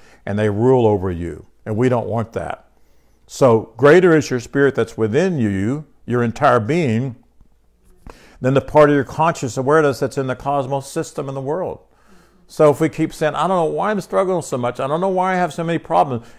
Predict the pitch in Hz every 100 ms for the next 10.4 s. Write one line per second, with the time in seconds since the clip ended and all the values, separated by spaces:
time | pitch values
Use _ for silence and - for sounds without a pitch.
0 | - 120 147 - 156 139 135 135 - 160
1 | 165 160 - - - - 160 160 151 139
2 | 139 151 151 135 135 117 135 135 127 -
3 | 151 160 120 107 87 101 127 - - -
4 | 123 120 117 143 180 170 170 165 156 147
5 | 139 127 160 151 143 127 127 139 131 120
6 | - 165 208 175 107 120 131 - - -
7 | - 123 120 120 139 135 123 120 131 127
8 | - _ _ _ _ - 120 120 139 139
9 | 147 127 127 131 127 127 123 120 131 170
10 | 160 - -